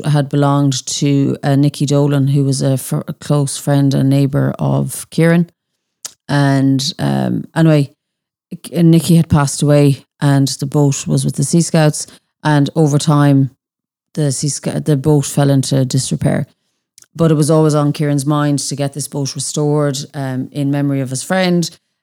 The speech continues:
And the idea behind it always, even when,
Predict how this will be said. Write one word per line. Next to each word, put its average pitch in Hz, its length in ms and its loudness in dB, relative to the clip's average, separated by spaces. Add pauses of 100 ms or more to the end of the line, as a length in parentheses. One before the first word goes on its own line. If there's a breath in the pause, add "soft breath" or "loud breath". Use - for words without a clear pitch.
(160)
And 156 320 2
the 175 180 -2
idea 180 340 2
behind 156 440 2
it 143 120 -2
always, 151 540 0
even 147 280 0
when, 143 320 -2